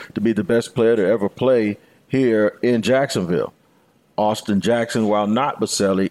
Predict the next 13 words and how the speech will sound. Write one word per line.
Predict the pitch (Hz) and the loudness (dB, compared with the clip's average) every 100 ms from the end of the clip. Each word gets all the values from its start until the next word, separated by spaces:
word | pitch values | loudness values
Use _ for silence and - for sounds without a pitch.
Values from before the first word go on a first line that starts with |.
| _ | _
is | 139 170 135 113 - - | 0 2 2 -2 -4 -2
a | 107 | 0
very | 101 139 120 | 0 0 0
solid | - - 131 147 92 | -2 -2 0 0 -2
player. | - 98 98 107 | -2 0 2 0
He | 120 | 0
really, | 139 196 160 | 0 0 0
really, | 156 143 | 0 -2
when | 113 95 117 | -2 -2 0
I | |
watch | 123 139 170 | 0 -2 -2
him | - | -4
play, | 101 139 123 107 | -2 0 0 -2